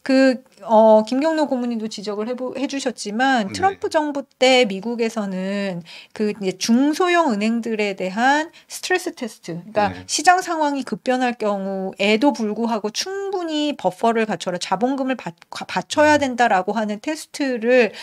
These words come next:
Speaker 1: 좀 면제를 해주는 그
Speaker 2: 네, 네,
Speaker 1: 규제
Speaker 2: 네.
Speaker 1: 완화가 좀 지목을 받-, 지목이 되었었는데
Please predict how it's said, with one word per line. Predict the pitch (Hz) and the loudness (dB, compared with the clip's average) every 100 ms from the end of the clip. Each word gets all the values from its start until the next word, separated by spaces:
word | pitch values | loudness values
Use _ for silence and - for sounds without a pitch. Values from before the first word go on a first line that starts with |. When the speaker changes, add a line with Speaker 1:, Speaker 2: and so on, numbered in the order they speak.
| - | -6
Speaker 1:
좀 | 240 180 | -4 0
면제를 | 185 185 226 311 330 359 311 247 | 2 4 4 4 2 0 0 -2
해주는 | 233 196 190 180 190 185 | -6 -10 -10 -8 -8 -4
그 | |
Speaker 2:
네, | - - | -2 -2
네, | |
Speaker 1:
규제 | - - 233 | -4 2 2
Speaker 2:
네. | |
Speaker 1:
완화가 | 196 180 190 196 190 | 2 0 -2 -2 -4
좀 | - 180 175 - - _ - | -8 -10 -10 -14 -20 _ -4
지목을 | 214 247 254 | 2 2 2
받-, | 233 - - _ | 0 -2 -6 _
지목이 | - 202 233 254 | -6 -2 -2 -2
되었었는데 | 185 185 185 180 180 247 262 | -4 -4 -6 -8 -4 0 0